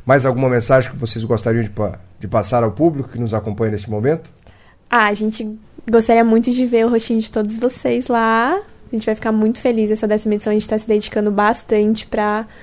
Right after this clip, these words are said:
Speaker 2: conseguir realizá-la.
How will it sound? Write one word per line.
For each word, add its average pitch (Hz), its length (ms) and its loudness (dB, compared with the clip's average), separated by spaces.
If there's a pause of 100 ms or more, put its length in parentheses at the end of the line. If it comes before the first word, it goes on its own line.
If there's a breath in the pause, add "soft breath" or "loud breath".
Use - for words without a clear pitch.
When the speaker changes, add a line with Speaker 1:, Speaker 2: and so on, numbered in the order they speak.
(460 loud breath)
Speaker 2:
conseguir 220 1000 0 (500)
realizá-la. 214 680 -2